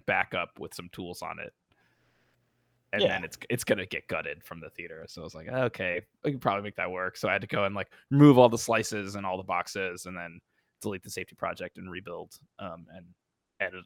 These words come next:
Speaker 1: some of the code to ignore some of the safety I O and things like that. And so
Speaker 2: Why do
Speaker 1: once
Speaker 2: you
Speaker 1: we
Speaker 2: ask
Speaker 1: got
Speaker 2: so many
Speaker 1: there
Speaker 2: questions? You don't need that fucking light
Speaker 1: <laughs>
Speaker 2: switch. Get down there. Yeah. Get into the hole. What did I tell you? Yeah.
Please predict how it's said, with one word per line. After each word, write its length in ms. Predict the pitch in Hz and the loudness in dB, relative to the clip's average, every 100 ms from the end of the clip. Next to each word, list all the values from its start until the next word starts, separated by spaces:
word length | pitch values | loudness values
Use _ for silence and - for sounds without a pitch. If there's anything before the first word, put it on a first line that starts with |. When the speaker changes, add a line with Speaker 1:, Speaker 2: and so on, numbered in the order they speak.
| - | -12
Speaker 1:
some 220 | - 101 | -8 -8
of 60 | 90 | -8
the 80 | |
code 400 | - - 78 82 85 | -8 -6 -6 -8 -12
to 320 | - 78 82 - _ _ _ _ _ _ 107 | -10 -8 -8 -14 _ _ _ _ _ _ -12
ignore 420 | 95 95 90 90 | -8 -6 -6 -6
some 200 | - 87 | -8 -10
of 100 | 85 | -10
the 80 | 87 | -10
safety 380 | - 92 - 92 | -6 -6 -4 -4
I 200 | 87 87 | -2 -2
O 320 | 87 87 85 _ _ _ _ _ _ - | -4 -6 -8 _ _ _ _ _ _ -14
and 80 | 104 | -10
things 160 | 95 | -8
like 160 | 80 - | -8 -4
that. 260 | 92 85 82 _ _ - - _ _ 127 | -2 -2 -4 _ _ -20 -20 _ _ -10
And 120 | 117 | -8
so 240 | 101 87 - _ _ - | -8 -10 -14 _ _ 2
Speaker 2:
Why 140 | 127 | 6
do 40 | 131 | 6
Speaker 1:
once 100 | 131 | 8
Speaker 2:
you 40 | |
Speaker 1:
we 20 | |
Speaker 2:
ask 60 | 120 | 8
Speaker 1:
got 40 | 147 | 8
Speaker 2:
so 60 | |
many 140 | 147 139 | 10 8
Speaker 1:
there 80 | 113 | 8
Speaker 2:
questions? 580 | 196 123 87 80 - - - | 6 6 2 -4 -8 -16 -4
You 100 | - 156 | 4 6
don't 140 | 190 | 6
need 120 | 120 | 6
that 140 | 95 127 | 6 4
fucking 320 | 110 131 175 | 6 6 10
light 200 | 190 165 | 10 12
Speaker 1:
<laughs> 0 | |
Speaker 2:
switch. 380 | 175 143 147 143 - 139 | 10 8 6 2 0 0
Get 180 | 151 147 | 2 4
down 260 | 202 170 | 4 4
there. 240 | 107 90 98 117 _ _ _ - | 2 -2 -6 -12 _ _ _ -4
Yeah. 320 | 160 107 82 - _ - | 0 0 -2 -8 _ 4
Get 120 | 190 208 | 6 10
into 120 | 190 | 12
the 160 | 175 | 12
hole. 440 | 147 196 135 104 - - - - - _ - | 12 12 12 8 0 -16 -16 -20 -20 _ 2
What 140 | 147 | 8
did 80 | 165 | 10
I 60 | 147 | 10
tell 280 | 160 165 | 10 8
you? 280 | 107 85 80 - _ _ _ _ _ - | 8 2 -2 -6 _ _ _ _ _ -10
Yeah. 140 | 85 | -10